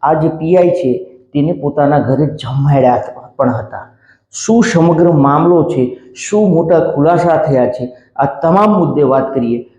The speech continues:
વીડિયોની શરૂઆત કરીએ. નમસ્કાર દોસ્તો, હું છું દિલીપ મોરી અને આપ જોઈ રહ્યા છો નમસ્તે ગીર.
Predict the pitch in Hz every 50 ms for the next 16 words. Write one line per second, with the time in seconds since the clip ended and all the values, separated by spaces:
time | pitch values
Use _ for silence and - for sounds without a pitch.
0 | _ - 143 170 185 165 160 143 127 123 123 123 - - _ - - - 180 143
1 | 135 117 113 107 - - - - 95 90 - _ _ _ _ _ _ _ _ _
2 | _ _ _ - 127 143 147 170 190 214 - 214 214 220 220 214 208 214 214 214
3 | 233 226 214 175 170 185 180 - 170 175 160 160 170 175 170 170 170 170 180 175
4 | 202 208 190 170 156 156 - - 147 143 147 143 143 - 147 151 143 127 131 135
5 | 131 123 123 - - 139 127 120 113 117 - - - 107 107 107 110 104